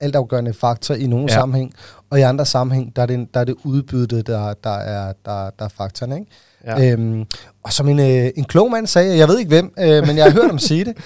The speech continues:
Speaker 2: <laughs>
Speaker 1: det er altså at sige, øh, det, øh, når jeg går ned i, i et, et byggemarked, så kan man sige,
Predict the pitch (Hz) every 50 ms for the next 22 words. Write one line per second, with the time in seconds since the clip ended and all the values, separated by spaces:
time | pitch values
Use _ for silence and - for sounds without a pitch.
0 | 247 269 269 - - - 170 165 175 190 - - 185 - - 185 180 190 190 175
1 | 156 143 139 135 135 135 139 - - 165 147 - - 180 156 131 127 135 160 160
2 | 160 156 165 190 185 196 180 165 180 190 180 165 147 165 151 143 135 131 127 135
3 | 131 127 127 - - 156 160 156 175 165 147 131 127 127 127 135 135 131 - -
4 | 170 156 165 151 135 123 - - 147 147 156 165